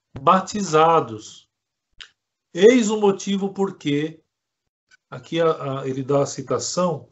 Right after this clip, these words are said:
um Coríntios doze, treze, depois Romanos seis, três, Gálatas, ou seja, São Paulo afirma, faz várias vezes essa afirmação, seja, que é pelo batismo que passamos a fazer parte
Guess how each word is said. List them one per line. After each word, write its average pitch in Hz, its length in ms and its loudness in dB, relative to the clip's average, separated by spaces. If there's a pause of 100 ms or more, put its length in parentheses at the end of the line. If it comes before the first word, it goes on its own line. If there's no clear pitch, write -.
um 180 160 -8
Coríntios 185 840 -2 (500)
doze, 139 720 2
treze, 175 580 2
depois 139 440 0
Romanos 151 680 -2
seis, 131 360 -4
três, 180 580 2 (580)
Gálatas, 165 520 4
ou - 40 -8
seja, 123 300 0 (260)
São 156 220 0
Paulo 190 180 8
afirma, 190 460 0
faz 165 320 0
várias 185 340 0
vezes 165 240 -6
essa 165 120 -6
afirmação, 160 720 -8 (400)
seja, 131 180 2
que 147 100 0
é 143 40 2
pelo 202 300 4
batismo 220 840 -2 (520)
que 180 140 -14
passamos 185 640 -4
a 175 60 -2
fazer 185 580 -4
parte 180 720 -2